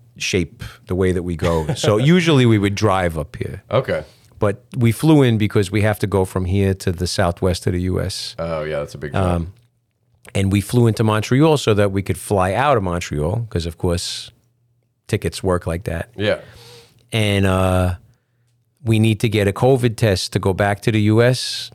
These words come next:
Speaker 1: Bizarrely, now we do. Uh, it seemed like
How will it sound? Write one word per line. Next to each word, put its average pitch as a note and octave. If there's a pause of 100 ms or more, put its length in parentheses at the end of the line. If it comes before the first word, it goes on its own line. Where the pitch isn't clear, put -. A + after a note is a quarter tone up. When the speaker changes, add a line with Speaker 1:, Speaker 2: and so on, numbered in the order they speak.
(160)
Speaker 1:
Bizarrely, G2+
now F#2+
we B2
do. C3+ (140)
Uh, F#2 (380)
it F#2
seemed G#2
like F#2